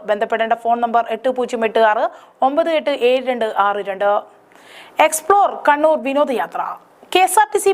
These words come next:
പയ്യന്നൂർ യൂണിറ്റ് ബജറ്റ് ടൂറിസം സെല്ലിന്റെ നേതൃത്വത്തിൽ പയ്യന്നൂരിൽ നിന്നും കണ്ണൂർ ജില്ലയിലെ വിവിധ വിനോദസഞ്ചാര കേന്ദ്രങ്ങൾ ഉൾപ്പെടുത്തി ഡിസംബർ എട്ട് ഞായർ എക്സ്പ്ലോർ കണ്ണൂർ വിനോദയാത്ര സംഘടിപ്പിക്കുന്നു.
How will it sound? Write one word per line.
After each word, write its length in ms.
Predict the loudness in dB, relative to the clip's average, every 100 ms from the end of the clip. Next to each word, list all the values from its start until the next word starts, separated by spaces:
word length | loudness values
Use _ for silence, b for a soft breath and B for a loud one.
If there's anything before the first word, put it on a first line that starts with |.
| 2
പയ്യന്നൂർ 400 | -2 -2 -2 -2
യൂണിറ്റ് 260 | -2 -2 0
ബജറ്റ് 300 | 0 0 -4
ടൂറിസം 340 | -4 -4 -4 -2
സെല്ലിന്റെ 380 | -2 0 -2 0
നേതൃത്വത്തിൽ 540 | 0 -2 -4 0 -2 -2 B B 0
പയ്യന്നൂരിൽ 480 | 0 0 0 0 0
നിന്നും 180 | 0 0 0 -2
കണ്ണൂർ 280 | -2 -6 -6
ജില്ലയിലെ 320 | -6 -4 -4 -4
വിവിധ 240 | -6 -2 -2 -2
വിനോദസഞ്ചാര 720 | -4 -2 -2 -2 0 0 0 -4
കേന്ദ്രങ്ങൾ 340 | -6 -4 -6 -6
ഉൾപ്പെടുത്തി 460 | -4 -4 -4 -6 -8 B B -2
ഡിസംബർ 300 | 0 2 0
എട്ട് 140 | -2 -6
ഞായർ 500 | -4 -2 0 0 -2 -6
എക്സ്പ്ലോർ 360 | -10 -4 -2 0 -2
കണ്ണൂർ 240 | -2 -4 -4
വിനോദയാത്ര 540 | -2 0 0 0 -2
സംഘടിപ്പിക്കുന്നു. 680 | -6 -6 -4 -6 -4 -2 -2